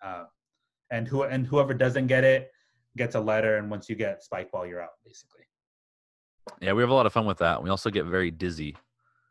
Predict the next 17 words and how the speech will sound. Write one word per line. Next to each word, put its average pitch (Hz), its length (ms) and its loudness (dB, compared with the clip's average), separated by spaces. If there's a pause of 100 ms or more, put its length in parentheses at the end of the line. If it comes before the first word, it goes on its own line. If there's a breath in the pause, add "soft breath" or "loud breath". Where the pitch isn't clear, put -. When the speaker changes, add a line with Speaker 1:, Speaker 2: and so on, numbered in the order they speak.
(120)
Speaker 1:
Yeah. 117 180 0
Speaker 2:
with 101 100 0
that 71 180 -4 (120)
'cause 87 120 -2
you're 85 80 -2
spinning 92 300 0
around 80 220 2
so 80 160 -4
much, 80 260 -2
especially 110 320 2
if 87 80 0
the 92 80 2
rally 90 240 4
drags 78 320 -2
on. 73 260 -6 (760 loud breath)
You 85 140 -2
are, 76 280 2